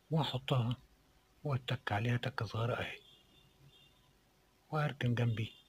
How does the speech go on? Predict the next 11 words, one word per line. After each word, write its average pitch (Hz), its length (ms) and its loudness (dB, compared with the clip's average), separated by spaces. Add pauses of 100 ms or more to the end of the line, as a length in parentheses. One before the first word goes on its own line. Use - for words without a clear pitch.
(880)
في - 80 -12
الصينية 104 420 -4
بتاعتي. - 540 -12 (240)
أهو - 160 -14 (800)
تاني 131 360 0 (680)
أهو 117 160 -4
بعمل 107 280 0
ال-، 107 220 -4
ال-، 101 640 -6 (420)
الفتلة 110 340 -4
بتاعتي 160 500 0